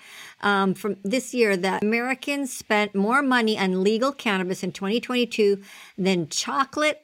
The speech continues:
or beer. They spent thirty billion dollars on marijuana and twenty billion on chocolate.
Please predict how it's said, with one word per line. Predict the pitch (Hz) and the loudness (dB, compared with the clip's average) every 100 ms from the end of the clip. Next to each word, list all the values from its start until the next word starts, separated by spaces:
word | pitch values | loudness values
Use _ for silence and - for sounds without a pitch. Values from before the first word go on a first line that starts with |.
| - | 0
or | 214 220 220 220 | 2 4 4 2
beer. | 185 175 208 175 85 - - - - - 208 | 0 -2 2 2 -2 -16 -20 -20 -20 -4 0
They | |
spent | 202 - 214 196 196 | 0 2 0 0 -4
thirty | - 262 277 294 | 0 2 4 2
billion | 247 240 233 220 | 4 4 4 4
dollars | 214 208 202 | 4 4 2
on | 190 | 2
marijuana | 190 185 185 190 185 | 0 -2 -2 0 0
and | 180 - | -4 -4
twenty | - 233 240 247 226 | -8 -2 2 2 4
billion | 190 180 175 | 4 2 0
on | 165 | -2
chocolate. | 147 180 - - - | -4 -6 -8 -12 -20